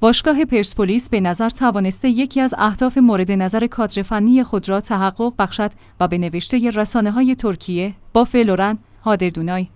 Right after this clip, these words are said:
مدافع راست اهل سوئیس، توافق کرده است. هادردونای که یک چهرهٔ سرشناس در سوپرلیگ ترکیه محسوب می‌شود،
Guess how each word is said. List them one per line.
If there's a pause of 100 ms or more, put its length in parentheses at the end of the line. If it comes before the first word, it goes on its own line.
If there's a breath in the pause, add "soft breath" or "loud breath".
(120)
مدافع
راست
اهل
سوئیس، (160)
توافق
کرده
است. (120)
هادردونای
که
یک
چهرهٔ
سرشناس
در
سوپرلیگ
ترکیه
محسوب
می‌شود،